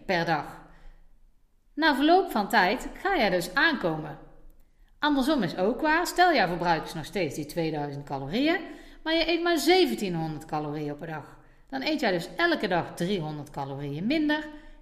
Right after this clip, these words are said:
en dan ga je dus afvallen. Zo simpel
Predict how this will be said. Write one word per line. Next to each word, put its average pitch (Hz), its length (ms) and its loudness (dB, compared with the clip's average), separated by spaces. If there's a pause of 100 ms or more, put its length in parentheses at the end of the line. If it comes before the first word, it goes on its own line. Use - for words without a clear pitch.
(180)
en 370 160 2
dan 285 120 2
ga 208 160 2
je 165 120 0
dus 151 200 -6
afvallen. 165 520 -4 (680)
Zo 285 560 2 (360)
simpel 254 800 -2